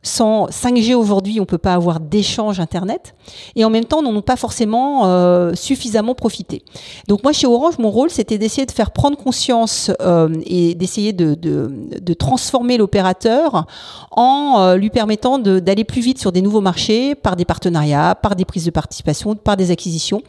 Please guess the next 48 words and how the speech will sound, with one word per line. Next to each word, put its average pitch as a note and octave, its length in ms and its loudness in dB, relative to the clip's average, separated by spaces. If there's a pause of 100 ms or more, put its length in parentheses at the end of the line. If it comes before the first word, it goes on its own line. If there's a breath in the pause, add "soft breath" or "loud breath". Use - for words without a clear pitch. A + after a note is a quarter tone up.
(360 loud breath)
Et F#3+ 60 2
ces G#3+ 160 0
nouveaux A3 400 2
marchés G#3+ 300 0
étaient G#3+ 200 -2
liés F#3+ 160 0
au G3+ 80 4
digital. F3 680 -2 (400 loud breath)
Euh, E3 140 2
donc E3+ 160 2
j'avais F3+ 180 4
la G3+ 80 4
responsabilité F#3+ 680 -2
en E3+ 120 0
tant F3+ 160 -4
que, - 140 -4
euh, D#3 640 0
dernier E3+ 380 2
poste - 600 0
d'une D#3+ 640 2
business G3+ 480 -2
unit A3+ 180 2
dédiée G3 280 0
au G3 40 2
digital F3+ 420 0
dans G#3 80 0
lequel G#3 200 -2
il G3+ 40 -2
y F3+ 40 2
avait E3 80 0
un D#3 100 0
mix F#3 300 -2
entre, - 260 -6
euh, F#3+ 240 2 (480 loud breath)
les G3+ 140 2
plateformes G#3 360 0
de F#3+ 80 2
services, F3 600 -4
de E3 80 2
mail, F3 540 0
euh, D3+ 100 0 (360 loud breath)
les G3+ 140 2
partenariats F#3+ 580 0
avec E3+ 220 0
Google, F3 240 -2
euh, F3 560 2
Microsoft, E3+ 640 -2
Facebook, E3+ 540 -4